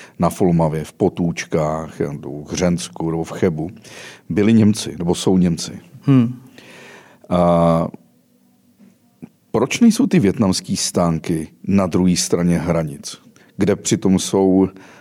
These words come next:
Speaker 1: vlastně nájmy mnohem levnější? To, to bylo vždycky dilema, který jsem řešil.
Speaker 2: A,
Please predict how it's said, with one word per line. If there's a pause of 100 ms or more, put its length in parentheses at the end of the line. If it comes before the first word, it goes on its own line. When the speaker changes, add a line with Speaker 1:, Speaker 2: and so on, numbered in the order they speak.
(140)
Speaker 1:
vlastně
nájmy
mnohem
levnější? (400)
To,
to
bylo
vždycky
dilema,
který
jsem
řešil. (1300)
Speaker 2:
A,